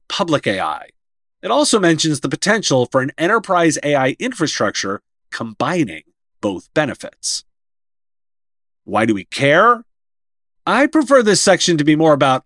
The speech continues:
alternative opinions, so I'll leave you to ponder. I'm adding a podcast to my schedule with a live show on YouTube and LinkedIn on Wednesdays at three P M Eastern. We'll cover some of the show's big ideas in discussion format,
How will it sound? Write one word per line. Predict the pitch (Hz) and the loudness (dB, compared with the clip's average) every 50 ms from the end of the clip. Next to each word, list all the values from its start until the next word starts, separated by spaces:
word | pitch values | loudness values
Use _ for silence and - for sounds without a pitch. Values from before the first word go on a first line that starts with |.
| - | -4
alternative | 139 135 - - - 185 180 143 110 107 101 90 | -4 -4 -4 -4 -8 -4 -2 -2 -2 -2 -4 -6
opinions, | 95 - - - 165 135 98 82 80 80 _ - - - _ _ _ _ | -8 -14 -6 -6 -4 -4 -4 -8 -16 -16 _ -16 -16 -16 _ _ _ _
so | - - - | -8 -2 0
I'll | 170 165 170 | 2 2 2
leave | 190 233 247 214 151 | 2 2 2 2 2
you | 120 117 113 117 | 2 2 0 0
to | 123 - 160 143 | -2 -4 -8 -8
ponder. | - - - - - 151 139 123 107 90 80 - - - _ _ _ _ _ _ _ _ _ - | -8 -10 -8 -4 -2 -2 -2 -2 -4 -8 -12 -14 -14 -20 _ _ _ _ _ _ _ _ _ -8
I'm | - 120 | -4 -2
adding | 131 147 170 160 151 135 | 0 0 2 0 0 0
a | 127 | -2
podcast | 113 - 175 196 233 220 - - 139 117 110 - | -4 0 0 0 0 0 0 -2 -2 0 -2 -2
to | - 135 | -2 -2
my | 120 117 | -2 -2
schedule | 110 - - 131 117 120 156 185 196 - _ _ _ - | -2 -2 -2 -2 0 0 -2 -2 -2 -6 _ _ _ -4
with | 143 139 | -2 0
a | 147 127 123 | 0 0 -2
live | 123 117 120 139 147 175 208 247 277 311 269 - | -2 -2 0 2 2 4 4 2 2 0 0 -2
show | - - - 269 240 196 165 160 160 156 | -2 0 2 2 4 4 4 2 2 0
on | - 139 131 131 | -2 -2 -2 -2
YouTube | 156 214 254 214 - 220 220 196 | 0 0 0 0 0 0 0 2
and | 175 160 | 2 2
LinkedIn | 160 185 233 240 185 - 151 143 151 - | 2 2 2 0 0 0 0 0 0 -2
on | 147 139 143 139 139 | -4 -4 -2 -2 -2
Wednesdays | 139 185 214 226 226 185 156 - - 107 101 104 113 131 - - _ _ _ | -2 0 0 0 0 0 -2 -2 -2 -2 0 0 -2 -2 -4 -8 _ _ _
at | - 180 - | -12 -12 -10
three | - - 104 104 98 | -6 -4 -4 -4 -2
P | - - 110 | -2 -4 -4
M | 113 127 151 | -2 -2 -4
Eastern. | - 156 147 135 - - - 196 175 - - _ _ _ _ _ _ - | -2 -2 -2 -2 -2 -4 -4 -6 -8 -8 -10 _ _ _ _ _ _ -4
We'll | - 180 | -4 -4
cover | - - - - 269 320 330 320 233 165 | -2 -2 -2 0 2 2 4 4 4 4
some | - - 202 202 196 | 4 4 2 2 2
of | 185 165 139 | 2 0 2
the | 165 160 | 0 0
show's | - - 214 202 196 180 151 - | 2 2 2 4 4 4 4 2
big | - - 165 165 156 143 | 2 2 4 4 4 4
ideas | 139 135 131 120 - 196 208 185 151 139 135 - | 2 2 0 0 0 0 2 4 4 4 2 0
in | 139 156 156 | -2 -4 -4
discussion | 151 156 143 - - - 254 247 - - 127 107 | -4 -4 -4 -4 -2 -2 -2 -2 0 -2 -4 -4
format, | - - 110 98 95 104 107 117 - | -4 -6 -6 -4 -4 -4 -4 -4 -6